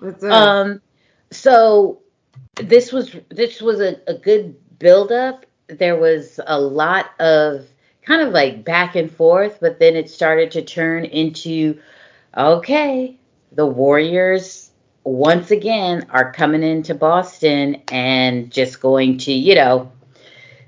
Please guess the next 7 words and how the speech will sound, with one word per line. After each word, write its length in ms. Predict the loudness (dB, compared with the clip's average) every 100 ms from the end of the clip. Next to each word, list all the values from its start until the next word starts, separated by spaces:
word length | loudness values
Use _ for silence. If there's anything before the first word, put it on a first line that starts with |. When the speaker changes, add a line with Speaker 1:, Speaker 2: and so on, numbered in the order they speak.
| _ _ -12 -12 -12 -16
Speaker 1:
just 280 | -6 -6 -2
the, 160 | -4 -4
just 260 | -6 -8 -6
the 80 | -12
same 560 | -8 -4 -4 -4 -6
story 840 | -10 -6 0 0 0 -4 -6 -10 -8 -6
as 580 | -2 -2 -2 -6 -14